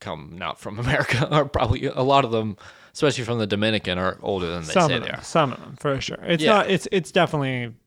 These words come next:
Speaker 2: has happened.
Speaker 1: It's harder to get away with now, but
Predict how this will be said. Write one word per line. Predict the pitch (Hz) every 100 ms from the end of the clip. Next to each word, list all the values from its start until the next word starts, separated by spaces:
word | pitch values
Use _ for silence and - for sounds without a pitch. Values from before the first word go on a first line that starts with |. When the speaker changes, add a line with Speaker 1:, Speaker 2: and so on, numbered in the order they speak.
| _ _ -
Speaker 2:
has | 151 135 113
happened. | 110 107 - - - _ -
Speaker 1:
It's | 170 139
harder | 156 139 120
to | 104
get | 107
away | 90 92
with | 82 82
now, | 95 92 82
but | 87